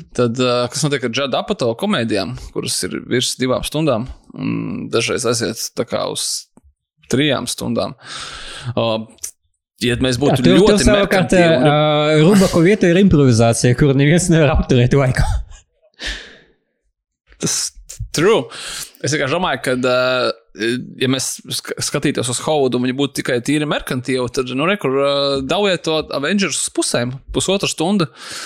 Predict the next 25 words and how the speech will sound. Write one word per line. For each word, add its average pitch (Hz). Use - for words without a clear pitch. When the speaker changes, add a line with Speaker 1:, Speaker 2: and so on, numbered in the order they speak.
Speaker 1:
tagad, 226
pusotra 147
stunda 147
pēc 123
gada 196
un, 175
ā, 156
un 135
viss 170
kopā, 190
bet 117
nē, 196
tajos 120
gadījumos, 147
kad -
tiek 113
dalīts 143
uz 120
pusēm, 202
piemēram, 120
Harry 127
Potter 160
pēdējā 135
grāmata, 123
kas, -